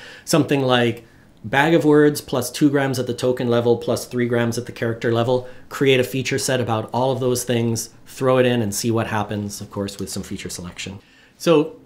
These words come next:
this n-grams approach can actually be very helpful with this out of dictionary pro-,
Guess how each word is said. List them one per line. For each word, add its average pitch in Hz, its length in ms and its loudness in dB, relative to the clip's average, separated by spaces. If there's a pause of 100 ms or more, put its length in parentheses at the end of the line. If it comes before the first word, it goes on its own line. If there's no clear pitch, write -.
(300)
this 170 600 2
n-grams 151 580 4
approach 127 440 0
can 127 240 -2 (100)
actually 147 380 4
be 127 80 2
very 120 240 4
helpful 151 520 -4 (280)
with 139 240 6
this 123 320 0
out 123 140 2
of 120 80 -2
dictionary 117 440 -2
pro-, 113 360 -4